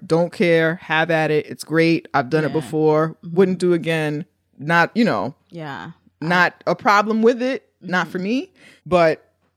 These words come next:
Speaker 1: cheers to everybody who does it. It's great. It's fantastic. No issue. What I don't understand, I guess,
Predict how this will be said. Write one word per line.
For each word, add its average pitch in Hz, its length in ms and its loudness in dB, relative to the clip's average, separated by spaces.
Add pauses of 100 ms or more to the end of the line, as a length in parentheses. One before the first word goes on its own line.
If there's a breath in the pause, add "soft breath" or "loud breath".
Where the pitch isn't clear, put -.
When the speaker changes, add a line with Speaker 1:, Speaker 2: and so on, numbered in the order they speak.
(160)
Speaker 1:
cheers 233 300 2
to - 100 0
everybody 190 400 2
who 208 60 -4
does 170 260 0
it. 160 260 -4
It's 143 140 -12
great. 165 280 -2
It's - 140 -12
fantastic. 143 720 -6 (160)
No 151 200 -2
issue. - 400 -6 (180)
What 180 140 0
I 185 120 4
don't 226 200 4 (140)
understand, 165 800 -2 (400)
I 160 100 0
guess, 165 720 0